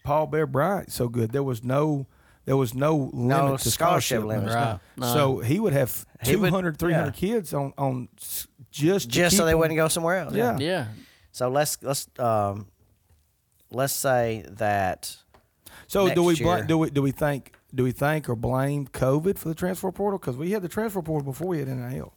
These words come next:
Speaker 2: Yeah, we did. Um,
Speaker 1: So if the, if covid doesn't happen, does this stay in effect? This tra-, I mean, this transfer portal never even comes up. Like, we're still sit out a year and all this other shit. There's no immediate impact.
Speaker 2: You know, it may not.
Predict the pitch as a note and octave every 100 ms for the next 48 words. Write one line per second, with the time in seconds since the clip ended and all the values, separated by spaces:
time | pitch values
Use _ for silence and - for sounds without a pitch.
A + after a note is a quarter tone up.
0 | _ A2+ A2 G#2+ G#2+ F2+ - _ _ _
1 | _ _ _ _ _ _ - A#2 A#2 G#2+
2 | G2+ - D3 B2+ C3+ B2 - C3+ D3+ F3+
3 | A#3 E3 C3 A#2+ B2 A#2+ B2 A#2+ _ _
4 | _ _ _ _ B2+ B2 A2 A#2+ D3 -
5 | C3+ C#3+ C#3+ C3 - - - - B2 -
6 | - B2+ B2+ B2+ A#2+ D3+ F3 - C3 C#3
7 | C3 C3+ B2+ B2+ A#2+ B2 A#2+ D3 D#3 -
8 | A#2+ - _ _ - - - C#3 A#2 -
9 | C#3 C3+ - - - C3 C3 C3+ B2 B2+
10 | C3 C3 B2 B2 A#2+ E3+ D#3 C#3 B2+ A#2
11 | A#2 C3 A#2+ B2+ B2 A#2+ C#3+ - E3 F3
12 | D3+ D3 D3 D#3+ E3+ D#3+